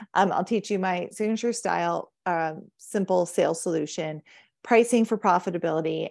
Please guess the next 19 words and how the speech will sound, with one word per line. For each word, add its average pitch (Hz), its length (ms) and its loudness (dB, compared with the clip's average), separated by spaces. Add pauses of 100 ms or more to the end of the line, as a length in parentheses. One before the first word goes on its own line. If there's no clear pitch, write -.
(120)
and 175 320 -2
help 170 320 -4
you 175 280 2 (420)
build 214 320 6 (100)
out 175 420 2
a 170 300 0 (160)
social 214 500 2
proof 220 480 0 (160)
automation 254 640 -2
so 226 200 0
that 175 120 0
you 185 100 -2
can 185 220 -2
generate 170 480 -4
five-star 160 440 -2
reviews, 156 460 -2
which 170 140 -6
are - 160 -4
actually - 380 -6